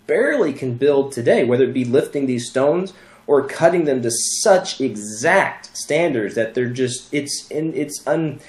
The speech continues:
inconceivable. You know, it's like, I don't know, like, tho-, to me, those are the evidences, evidences that point to whether it be giant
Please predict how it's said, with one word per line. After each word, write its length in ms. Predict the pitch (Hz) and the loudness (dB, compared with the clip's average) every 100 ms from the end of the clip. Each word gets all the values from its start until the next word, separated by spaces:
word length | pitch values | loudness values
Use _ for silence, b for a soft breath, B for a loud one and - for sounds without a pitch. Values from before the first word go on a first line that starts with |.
| B | B
inconceivable. 840 | - 175 185 180 247 269 - - - b b b b | -6 -4 -2 0 4 4 2 -6 -12 b b b b
You 120 | 139 | 6
know, 220 | 147 185 | 8 8
it's 240 | 143 147 - | 6 4 6
like, 380 | 151 147 - - b b b b b b b b - | 8 6 2 -16 b b b b b b b b -2
I 160 | - | 6
don't 160 | 220 175 | 8 8
know, 140 | 208 | 8
like, 260 | 151 139 127 | 8 8 8
tho-, 240 | 170 190 | 8 8
to 160 | 151 170 | 4 2
me, 240 | 156 226 | 6 6
those 340 | 214 151 202 175 | 8 10 10 8
are 80 | 147 | 4
the 140 | 135 | 6
evidences, 840 | - 120 135 117 117 107 - 104 - - | 6 6 2 -2 -4 -6 -6 -8 -10 4
evidences 880 | 170 185 165 139 120 113 107 113 - - _ 120 | 6 6 6 2 0 0 -2 -8 -14 -20 _ 4
that 280 | 131 - | 4 4
point 360 | - 160 147 117 | 2 2 2 0
to 520 | - 135 123 117 107 110 - 113 | -6 -2 0 0 -2 -8 -16 2
whether 280 | 139 151 143 | 6 6 4
it 80 | |
be 140 | 127 117 | 2 0
giant 600 | - - 135 175 175 | -2 2 4 4 2